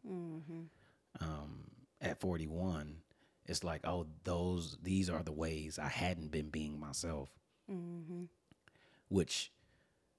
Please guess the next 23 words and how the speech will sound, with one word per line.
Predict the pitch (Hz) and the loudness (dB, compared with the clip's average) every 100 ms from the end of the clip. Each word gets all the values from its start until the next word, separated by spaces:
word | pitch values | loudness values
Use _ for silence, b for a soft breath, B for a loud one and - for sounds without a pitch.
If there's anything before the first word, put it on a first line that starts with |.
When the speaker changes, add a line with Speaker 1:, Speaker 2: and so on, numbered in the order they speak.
| _ | _
Speaker 2:
has | - 90 78 | 2 2 2
become | 76 - 87 85 80 78 78 - - _ _ _ _ - | -2 -2 -2 -2 -2 -6 -8 -14 -20 _ _ _ _ -4
ways | 90 90 85 | 2 4 4
I'm | 82 82 82 78 73 - - | 2 2 0 -2 -6 -12 -6
confronting | 92 73 98 92 - 78 | -4 0 2 4 2 0
myself | 73 71 78 73 - - _ _ _ _ | -2 0 0 0 -4 -14 _ _ _ _
just | - - - | -4 -2 0
to | |
be | 73 87 80 | 4 6 6
able | 73 | 4
to | 71 | 2
be | 73 90 | 4 4
myself, | 80 67 - - - 214 | 4 0 -2 -4 -8 -6
Speaker 1:
Mm-hmm. | 185 175 175 170 185 180 170 - 202 185 | -4 -4 -6 -6 -6 -6 -8 -14 -4 0
Speaker 2:
you | |
know, | - 76 73 69 | 2 2 0 -2
Speaker 1:
Mm-hmm. | - | -2
Speaker 2:
and | 76 73 73 73 - _ | -2 -2 -4 -8 -12 _
take | - 85 69 | 2 2 2
whatever | 80 78 80 76 | 2 4 2 0
come | - 76 | -2 -2
with | 76 | 2
it. | 78 | 2